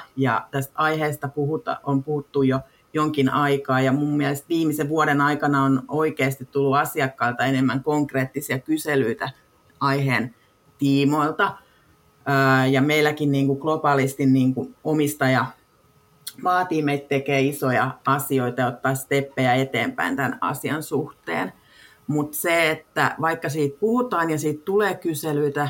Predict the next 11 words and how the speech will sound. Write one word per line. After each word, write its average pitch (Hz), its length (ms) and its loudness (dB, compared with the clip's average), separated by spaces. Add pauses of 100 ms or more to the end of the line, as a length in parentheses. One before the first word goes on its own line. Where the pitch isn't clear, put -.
(140)
niin 143 320 2
se, 139 300 0
että 131 260 -4
kuinka 143 340 0
paljon 135 380 2
se 131 140 -2
esimerkiksi 135 600 0
näkyy 131 800 0
asiakkaiden 120 1080 0
niin 123 240 0
kun 117 380 -2